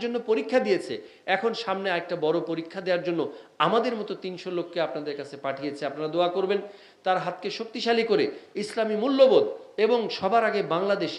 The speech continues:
এই নীতিতে আমরা আগামী দেশটাকে এগিয়ে নিয়ে যেতে চাই। আমার শ্রদ্ধেয় বাবা, আপনাদের মাটি মানুষের নেতা মরহুম আব্দুল মোত্তালিব আকুন্দের সাথে আপনারা ছিলেন। আজ থেকে বিশ বছর আগে, ছাব্বিশ বছর বয়সে আমাকে আপনারা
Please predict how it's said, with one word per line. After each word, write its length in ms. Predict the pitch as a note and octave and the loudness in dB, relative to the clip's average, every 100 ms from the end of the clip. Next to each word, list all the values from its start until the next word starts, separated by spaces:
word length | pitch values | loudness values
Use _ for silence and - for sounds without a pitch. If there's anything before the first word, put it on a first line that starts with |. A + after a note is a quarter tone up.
| E3+ | -4
এই 80 | G3 F#3+ | -4 -4
নীতিতে 260 | F3+ E3+ | -8 -4
আমরা 280 | D#3+ D3 D3 B2+ - - - | -4 -4 -6 -6 -12 -12 -6
আগামী 220 | D#3 E3 D#3 D3 | -4 -2 -4 -6
দেশটাকে 340 | D3 D3 D3 C#3 | -8 -10 -6 -6
এগিয়ে 200 | C#3 D3 | -4 -4
নিয়ে 160 | D3 C#3+ | -4 -6
যেতে 140 | C#3+ D3 | -8 -2
চাই। 140 | D#3+ E3 - - - | -2 -2 -6 -12 -2
আমার 200 | E3+ F3 | -2 -2
শ্রদ্ধেয় 340 | F#3 F3 F#3+ F#3 | -4 -2 0 2
বাবা, 200 | F3 F#3 F3 | 4 2 2
আপনাদের 320 | E3 F#3 F#3 F#3 | -4 -4 -4 0
মাটি 180 | F3 F3 | -2 -2
মানুষের 380 | F3 E3+ E3+ F#3 F3+ | -4 -4 -6 -8 -6
নেতা 140 | F3+ | -4
মরহুম 260 | E3+ D#3+ E3 | -4 -4 -4
আব্দুল 200 | D#3 E3 D#3+ | -6 -4 -6
মোত্তালিব 280 | D#3 E3 D#3+ | -6 -4 -4
আকুন্দের 280 | D3 F3+ F3 E3 | -4 -8 -8 -10
সাথে 160 | D#3 E3 | -8 -8
আপনারা 200 | E3+ E3 F3+ | -8 -8 -4
ছিলেন। 200 | F#3 F3+ - - - - | -4 -4 -8 -20 -12 -4
আজ 80 | F3 - | -2 -2
থেকে 140 | G3+ F#3+ | -8 -6
বিশ 120 | G3+ G3 | -6 -2
বছর 220 | G#3+ G#3+ G3+ | -2 0 2
আগে, 240 | G3 F#3+ A#2 - - - | 4 2 -2 -8 -20 -14
ছাব্বিশ 360 | - F3+ F#3+ F#3+ | -4 -4 -4 -8
বছর 240 | F#3+ G3+ F3+ | -8 -6 0
বয়সে 240 | E3+ E3+ F3 | 0 0 -4
আমাকে 260 | D#3+ D#3 | -6 -6
আপনারা 260 | E3 E3 D3+ | -8 -8 -10